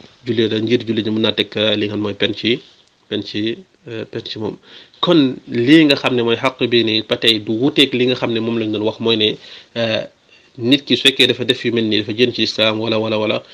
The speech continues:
ki nga xam ne mooy gouverneur, moom mooy ki nga xam mooy décider ne kii mi war nañoo def peine ci moom. Waaye individu yi moom su fekkoon ne nekk nañ dëkk boo xam ne atte wuñu charia, amuñu sañ-sañ def ko. Ñu doon dëkk boo xam ne, euh, euh, bu mel ni Sénégal nga xam ne ci lu bari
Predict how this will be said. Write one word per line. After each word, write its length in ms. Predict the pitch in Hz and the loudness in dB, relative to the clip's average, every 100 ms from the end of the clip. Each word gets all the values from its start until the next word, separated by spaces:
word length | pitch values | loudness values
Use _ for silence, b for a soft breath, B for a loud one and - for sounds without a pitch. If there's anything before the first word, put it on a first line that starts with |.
| B B | B B
ki 120 | 131 | -2
nga 60 | 127 | 0
xam 40 | 120 | 0
ne 40 | |
mooy 200 | 113 107 | -2 -2
gouverneur, 500 | 107 113 110 104 107 - | -2 -2 0 0 -2 -2
moom 220 | 110 107 | -4 -4
mooy 100 | 104 101 | -6 -6
ki 100 | 117 | -4
nga 60 | |
xam 60 | 110 | -4
mooy 120 | 104 | -4
décider 460 | 104 107 104 101 104 123 | -4 -4 -4 -6 -8 -10
ne 140 | 107 95 | -10 -10
kii 240 | - 113 | -6 -4
mi 280 | 104 104 - - | -2 -4 -6 -10
war 80 | 107 | -8
nañoo 180 | 107 | -4
def 140 | 104 98 | -6 -6
peine 160 | 104 98 | -8 -8
ci 100 | 104 | -8
moom. 200 | 113 117 b b - | -8 -10 b b -6
Waaye 160 | 110 - | -6 -4
individu 320 | 113 107 104 104 | -4 -2 -2 -4
yi 60 | |
moom 240 | 104 104 104 | -4 -4 -2
su 240 | - - | 0 2
fekkoon 380 | 143 - - 143 | 0 0 2 4
ne 60 | 127 | 6
nekk 180 | 139 147 | 4 4
nañ 200 | 135 127 | 2 2
dëkk 180 | 135 131 | 0 2
boo 120 | 123 | 2
xam 160 | 123 117 | 2 -4
ne 80 | - - | -6 -4
atte 240 | 147 - 151 | -4 4 6
wuñu 220 | 143 135 | 6 4
charia, 360 | 139 123 123 - b b b - | 4 6 4 0 b b b -8
amuñu 200 | 117 113 | -4 -2
sañ-sañ 360 | 117 107 107 | -2 -4 -4
def 180 | 101 101 | -6 -8
ko. 160 | - - - - | -10 -14 -16 -4
Ñu 80 | 107 | 4
doon 180 | 135 135 | 6 6
dëkk 120 | 135 123 | 4 6
boo 100 | 123 | 6
xam 160 | 127 120 | 6 0
ne, 300 | 113 113 123 B B B - | 2 0 -2 B B B 2
euh, 280 | 113 113 - - - | 4 6 4 -2 -6
euh, 240 | - - - - | -4 -4 -4 -4
bu 120 | 117 | 2
mel 180 | 117 120 | 4 6
ni 260 | 113 110 - | 6 4 0
Sénégal 380 | - 120 113 110 | 0 2 4 2
nga 80 | 113 | -2
xam 180 | 123 113 | 0 0
ne 200 | 107 107 | 0 0
ci 160 | - | 0
lu 100 | 120 123 | 2 6
bari 240 | 143 | 6